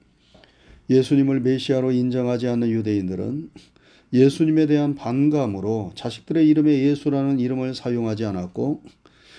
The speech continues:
예수님을 믿게 된 유대인들은 자식들의 이름에 감히 예수라는 이름을 사용할 수가 없었습니다. 그래서 자연스럽게 유대인들의 이름에서 예수라는 이름이 사용되지 않게 되었고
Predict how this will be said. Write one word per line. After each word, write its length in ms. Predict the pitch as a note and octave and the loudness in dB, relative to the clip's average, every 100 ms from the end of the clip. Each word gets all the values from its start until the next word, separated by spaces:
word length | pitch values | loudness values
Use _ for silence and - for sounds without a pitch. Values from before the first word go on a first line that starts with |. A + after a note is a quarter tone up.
| - - | -8 4
예수님을 540 | C3+ C#3+ F3+ F3+ F3+ | 4 4 2 2 2
믿게 380 | D3+ D#3 - D#3+ | 0 -2 0 2
된 220 | D#3 D3+ | 2 2
유대인들은 680 | C3+ C3 B2+ A2 G#2 A#2+ G#2+ | 0 -2 -4 -4 -4 -6 -6
자식들의 640 | - C3 F3+ F3 E3+ E3 | -10 -10 -8 -8 0 2
이름에 340 | D3+ D3+ D3+ A#2 | 4 2 0 -4
감히 560 | - B2+ E3 F3 C#3 | -6 -4 -2 0 0
예수라는 600 | A#2 D3+ D3+ D3+ D3+ D3 | 2 2 0 -2 0 2
이름을 360 | C3+ C3+ C3 B2+ | 0 0 -2 -6
사용할 420 | - D#3+ D3+ C#3 | -4 -2 0 -2
수가 500 | C#3 C#3 C#3+ D3 D#3+ - _ | -6 -6 -4 -4 -8 -12 _
없었습니다. 640 | A#2+ G#2+ - G#2+ F#2 F2 G2 _ - _ _ _ _ _ _ _ | -6 -4 -6 -8 -8 -8 -12 _ -20 _ _ _ _ _ _ _
그래서 380 | A#2 A2+ A#2 G#2+ | -2 0 0 0
자연스럽게 920 | A2+ A2 G#2 G#2 G2 G2 G2 A2+ C#3+ _ _ _ _ - | 0 0 -2 -4 -6 -6 -8 -8 -12 _ _ _ _ 0
유대인들의 600 | B2+ C3 B2+ C3 C3 B2+ | 4 4 2 2 2 2
이름에서 520 | B2 A#2+ A#2+ A2+ A#2+ | 0 0 -2 -2 -2
예수라는 680 | A2+ A#2 A2+ A#2 A2+ A2+ A2 | 0 0 -2 -4 -2 -2 -2
이름이 500 | A#2+ D3 D3+ D#3 D#3 - | 4 4 6 4 2 -4
사용되지 640 | - C#3 B2+ B2 A#2+ A2 | -10 -6 -4 -4 -6 -6
않게 400 | A2 G#2 G#2 G#2+ G2 | -6 -6 -4 -4 -2
되었고 580 | G2 F#2 - G#2+ C3 | -4 -6 -4 -6 -6